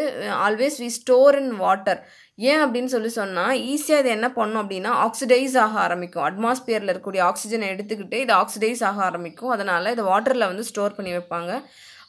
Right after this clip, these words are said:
வாட்டரோட இது வந்து ரியாக்ட் ஆகாது. அதனால தான் சொல்றாங்க, it does not dissolve in water. நீங்க ஸ்டோர் பண்ணி வச்சுட்டு திரும்ப அதை எடுத்துக்க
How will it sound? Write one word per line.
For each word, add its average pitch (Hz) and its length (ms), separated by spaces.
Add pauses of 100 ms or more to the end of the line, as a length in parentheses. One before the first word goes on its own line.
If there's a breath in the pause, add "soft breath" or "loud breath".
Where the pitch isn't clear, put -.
வாட்டரோட 285 460
இது 233 140
வந்து 254 200
ரியாக்ட் 214 320 (100)
ஆகாது. 185 360 (320)
அதனால 208 340
தான் 254 120
சொல்றாங்க, 214 300
it 190 120
does 208 180
not 240 120 (100)
dissolve 220 400
in 196 160
water. 180 280
நீங்க 190 160
ஸ்டோர் 226 240
பண்ணி 233 180
வச்சுட்டு 220 280
திரும்ப 247 240
அதை 208 140
எடுத்துக்க 202 300